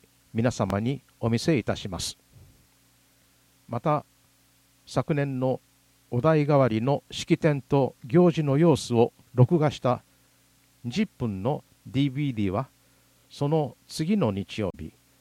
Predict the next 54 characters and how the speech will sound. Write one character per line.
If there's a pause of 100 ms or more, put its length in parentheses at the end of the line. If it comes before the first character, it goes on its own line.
(600)
九
月
六
日
の (260)
朝
地
の (100)
後、 (640)
開
花
ホ
ー
ル
で (400)
見
て
い
た
だ
き
た
い
と
思
い
ま
す
の
で、 (440)
ど
う
ぞ
皆
様 (120)
お
い
で (160)
く
だ
さ
い
ま
せ。 (1900)
今
朝
は (680)
い
つ
も
の
法
話
に